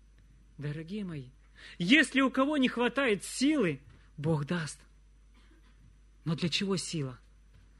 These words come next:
Из магазина таскать? Поднимать тяжести или гнуть какие-то,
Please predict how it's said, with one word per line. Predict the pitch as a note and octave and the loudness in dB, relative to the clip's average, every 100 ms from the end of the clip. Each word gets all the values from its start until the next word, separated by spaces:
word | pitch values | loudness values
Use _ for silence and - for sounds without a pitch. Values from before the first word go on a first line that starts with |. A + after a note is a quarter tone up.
| - - | -20 -10
Из | E3 | -4
магазина | F3 E3 D#3+ A3+ B3+ | -2 0 0 -2 -4
таскать? | E3+ - C#3 - - - - - - - - - - - - - - - - - - - - - | -6 -8 -10 -12 -20 -20 -20 -20 -20 -20 -20 -20 -20 -20 -20 -20 -20 -20 -20 -20 -20 -20 -20 0
Поднимать | - A#3 C4+ C4+ A#3 | 4 6 6 4 4
тяжести | - A#3 B3 B3 - | 4 4 4 0 2
или | G#3 G3+ | 2 2
гнуть | F#3+ G#3 A3 | 2 0 -2
какие-то, | - F3+ - F#3+ F3+ F3 D#3+ D#3 | -2 -4 0 0 0 -2 -2 -4